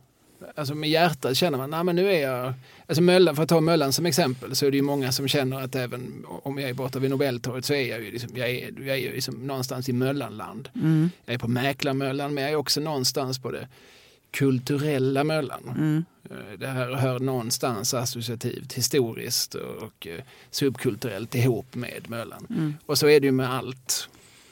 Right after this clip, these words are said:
Speaker 1: <laughs> på något sätt. Alltså även om, eh, ma-, man kan liksom slå upp på Wikipedia exakt var en, en gräns går,
Speaker 2: Mm.
Speaker 1: så, så känner vi ju någonting annat.
Speaker 2: Ja, men precis.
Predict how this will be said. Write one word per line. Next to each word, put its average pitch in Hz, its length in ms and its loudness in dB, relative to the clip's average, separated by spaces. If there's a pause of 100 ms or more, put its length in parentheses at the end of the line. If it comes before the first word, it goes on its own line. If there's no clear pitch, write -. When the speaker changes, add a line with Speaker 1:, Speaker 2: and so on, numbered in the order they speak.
(100)
Speaker 1:
<laughs> - 720 -10
på 135 80 -2
något 131 180 -4
sätt. - 260 -8 (400)
Alltså 156 180 2
även 139 220 2
om, 127 200 -4 (380)
eh, - 200 -10 (180)
ma-, 147 320 -12
man 135 200 0
kan 131 180 -2
liksom 131 200 -2
slå 139 120 4
upp 120 100 4
på 123 60 -4
Wikipedia 117 580 -2
exakt 120 420 -4
var 98 260 -6
en, 113 300 -10
en 127 120 -2
gräns 117 580 -2
går, 131 440 -2 (100)
Speaker 2:
Mm. 170 320 4 (360)
Speaker 1:
så, 95 540 -4 (500)
så - 180 -2
känner 117 540 2
vi 127 160 0
ju 139 180 0
någonting 127 340 -6
annat. - 480 -12 (440)
Speaker 2:
Ja, 165 100 0
men 165 140 4
precis. - 440 -4